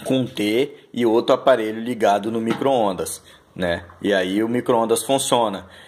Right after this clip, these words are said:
e o aparelho, o outro aparelho funciona, aí ele vai, tá? Vai danificar. Beleza, pessoal? Se esse vídeo serviu pra vocês aí, tá bom? É um ótimo vídeo,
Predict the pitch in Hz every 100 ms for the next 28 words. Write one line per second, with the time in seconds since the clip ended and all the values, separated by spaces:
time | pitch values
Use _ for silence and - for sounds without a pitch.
0 | - - 110 113 110 117 110 113 110 117
1 | 117 110 113 110 107 113 - 123 135 101
2 | - 101 101 104 101 95 104 120 - -
3 | - - 98 98 - - 90 95 101 104
4 | - - 85 - - - - 95 92 127
5 | 139 143 139 - 113 87 - _ _ _
6 | _ _ - - - - - - - -
7 | - - 110 123 104 127 127 123 120 113
8 | 123 117 113 113 - 117 104 95 101 131
9 | 131 - - 90 98 123 - - 90 98
10 | 127 131 110 90 92 117 113 117